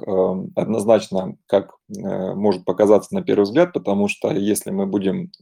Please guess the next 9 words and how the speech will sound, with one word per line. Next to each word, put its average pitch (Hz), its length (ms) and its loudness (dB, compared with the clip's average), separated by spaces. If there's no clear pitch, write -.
искать, - 580 2
э, - 60 -16
в 92 400 -4
чистом 95 380 -2
виде 95 240 0
вакансию 95 600 2
вот, 90 120 -4
э, 90 340 -2
на 90 340 -4